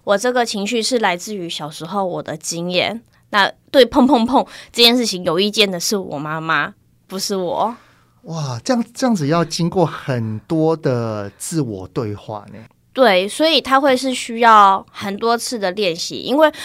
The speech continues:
Speaker 1: 我听到砰砰砰，我的情绪就起来，这变成一个反射动作，它跑不到零点几秒的时间。
Speaker 2: 对，很快，非常快。
Speaker 1: 所以很多时候我情绪就冲出去了，我情绪冲出去，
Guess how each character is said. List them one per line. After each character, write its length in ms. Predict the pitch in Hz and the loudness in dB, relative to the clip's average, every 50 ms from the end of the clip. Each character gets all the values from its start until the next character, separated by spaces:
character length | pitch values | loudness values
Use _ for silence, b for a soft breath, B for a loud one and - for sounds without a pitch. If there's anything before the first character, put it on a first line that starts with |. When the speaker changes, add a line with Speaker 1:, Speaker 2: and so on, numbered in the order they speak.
| B B B | B B B
Speaker 1:
我 80 | 185 | -2
听 180 | 185 233 254 277 | 0 0 0 2
到 100 | 285 247 | 2 0
砰 160 | 240 - 247 262 | 0 0 2 2
砰 180 | 269 233 233 | 4 4 4
砰， 260 | 233 277 233 190 - - | 6 6 6 6 4 2
我 120 | - 165 202 | -2 -2 0
的 140 | 190 202 196 | 0 0 -2
情 180 | - 214 208 | 0 -2 -2
绪 140 | 208 269 262 | -2 -4 0
就 160 | - 254 254 | 2 2 2
起 280 | 240 - - - 180 151 | 2 2 -2 -2 -2 -4
来， 200 | 117 107 101 - | -4 -4 -4 -4
这 140 | - - 269 | -2 -4 -2
变 200 | 277 311 294 285 | 0 0 -2 -2
成 140 | 262 208 | -2 -4
一 60 | 190 190 | -4 -2
个 260 | 214 208 202 202 254 | 0 0 0 -2 -4
反 180 | - - 202 175 | -8 -6 -6 -6
射 180 | 208 254 233 | -4 -4 -4
动 200 | 220 240 220 208 | -2 -2 -4 -4
作， 200 | 208 - 240 - | -4 -4 -4 -4
它 120 | - 277 359 | -2 -4 -6
跑 200 | 370 - - 208 | -4 0 0 0
不 140 | 185 190 220 | 0 2 4
到 100 | 247 285 | 4 6
零 180 | 262 240 240 247 | 6 4 2 2
点 160 | 254 214 190 | 0 -2 -2
几 200 | 185 - 202 214 | -2 -4 -4 -2
秒 160 | 240 214 196 | 0 0 2
的 120 | 185 185 | 0 0
时 240 | 180 - - 143 120 | -2 -2 -2 -2 -2
间。 200 | 107 190 196 185 | 0 0 0 2
Speaker 2:
对， 20 | 135 | 0
很 80 | 139 | 0
快， 300 | 131 - 180 165 135 107 | 0 0 0 0 0 -2
非 120 | - - 151 | -2 -4 -2
常 140 | 143 135 | -2 -2
快。 180 | 135 143 156 143 | -2 -2 -2 0
Speaker 1:
所 80 | 339 349 | 4 4
以 60 | 339 | 4
很 140 | 294 247 233 | 4 4 4
多 120 | 262 277 | 4 4
时 80 | 294 294 | 6 6
候 80 | 294 | 6
我 120 | 262 220 202 | 6 6 4
情 180 | - 208 196 | 2 -2 -6
绪 100 | 208 233 | -6 -4
就 140 | 220 247 233 | -2 -2 -2
冲 240 | 226 - 233 214 220 | -2 -2 -4 -4 -4
出 160 | 214 226 208 | -4 -6 -8
去 220 | 208 - 247 196 | -8 -6 -8 -6
了， 100 | 156 87 | -2 -2
我 80 | 123 214 | -2 0
情 180 | 208 254 269 294 | 2 2 2 2
绪 60 | 294 | 2
冲 180 | 285 302 254 | 2 2 4
出 120 | 277 262 247 | 4 2 0
去， 280 | 240 - 262 202 - | 0 -2 -4 -4 -4